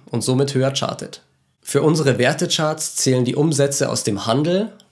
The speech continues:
von Downloads und seit zweitausendvierzehn auch Streaming. Die Streams müssen eine Länge von mindestens einunddreißig Sekunden haben und es werden ausschließlich Premium-Streams gewertet, außer in den reinen Streaming-Charts. Da werden auch Werbefinanzierte mit berücksichtigt.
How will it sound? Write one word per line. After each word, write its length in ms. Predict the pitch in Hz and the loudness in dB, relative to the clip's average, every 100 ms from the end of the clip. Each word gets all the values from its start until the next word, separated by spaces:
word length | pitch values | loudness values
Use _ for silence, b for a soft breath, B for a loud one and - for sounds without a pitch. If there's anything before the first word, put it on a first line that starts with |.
| _ - | _ -6
von 220 | 117 107 | -4 0
Downloads 640 | 117 151 160 160 165 - | 2 2 2 0 -2 -4
und 160 | - 127 | -2 0
seit 200 | 127 127 | 0 -2
zweitausendvierzehn 840 | 127 123 117 110 - 147 147 151 | -2 -2 -4 -4 -2 -2 0 -2
auch 120 | 87 | -4
Streaming. 540 | - - 113 143 - 139 - _ _ _ - | -6 -6 -6 -6 -10 -16 -20 _ _ _ -4
Die 60 | |
Streams 380 | 135 - 190 196 | -2 2 2 2
müssen 220 | 170 156 | -2 0
eine 180 | 135 135 | 0 2
Länge 300 | 131 139 156 | 2 2 0
von 180 | 151 123 | 2 2
mindestens 500 | 151 190 190 180 156 | 2 2 2 0 -2
einunddreißig 640 | 143 143 135 123 123 120 - | 0 0 2 0 -2 -2 -2
Sekunden 540 | 117 135 156 170 156 | 0 0 0 -2 -2
haben 320 | 143 143 165 | -2 -2 -2
und 160 | - 131 | -2 -2
es 160 | 127 | 0
werden 280 | 127 131 131 | 0 0 2
ausschließlich 680 | 131 147 - 147 147 143 135 | 2 2 0 0 0 -2 -4
Premium-Streams 840 | 127 135 135 117 107 - 117 104 - | 0 2 2 0 -2 -4 -4 -4 -4
gewertet, 500 | 123 - - - - | -6 -6 -10 -12 -4
außer 460 | - 135 147 156 139 | 0 0 0 -2 0
in 100 | 131 | 0
den 140 | 131 | 0
reinen 280 | 120 117 131 | 2 2 0
Streaming-Charts. 840 | 131 117 110 104 104 117 - - - | 0 -2 -2 -2 -6 -8 -8 -6 -2
Da 160 | 120 | 0
werden 220 | 123 131 | 0 0
auch 160 | 131 113 | -2 -2
Werbefinanzierte 840 | 117 110 - 113 - - 113 - | -2 -2 -4 -4 -4 -4 -6 -6
mit 200 | 107 - | -10 -8
berücksichtigt. 800 | 113 110 - - - - - - | -8 -8 -8 -8 -10 -14 -18 -20